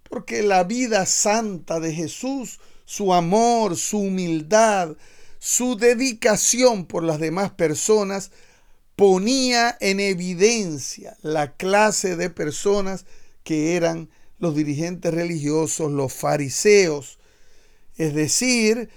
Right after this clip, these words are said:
ellos quedaban ahora expuestos por la luz, y eso les molestaba profundamente. Así que ellos habían decidido eliminar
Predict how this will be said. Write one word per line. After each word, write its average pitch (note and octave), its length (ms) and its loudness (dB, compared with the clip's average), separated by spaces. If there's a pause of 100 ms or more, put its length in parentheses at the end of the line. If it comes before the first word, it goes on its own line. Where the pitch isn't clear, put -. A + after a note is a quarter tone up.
(260)
ellos E3+ 640 0 (240)
quedaban E3+ 480 0
ahora E3+ 420 0
expuestos F#3 1200 2 (140)
por F3+ 500 2
la D3 260 0
luz, A3+ 520 0 (880)
y A#3+ 240 0
eso G#3 540 4
les F3 440 -2
molestaba E3 1500 0
profundamente. D3+ 1500 -4 (400)
Así D#3+ 340 -6
que E3 400 -4 (240)
ellos F3+ 640 -2
habían G3 640 -2
decidido D#3+ 920 -2 (440)
eliminar D3+ 1080 -2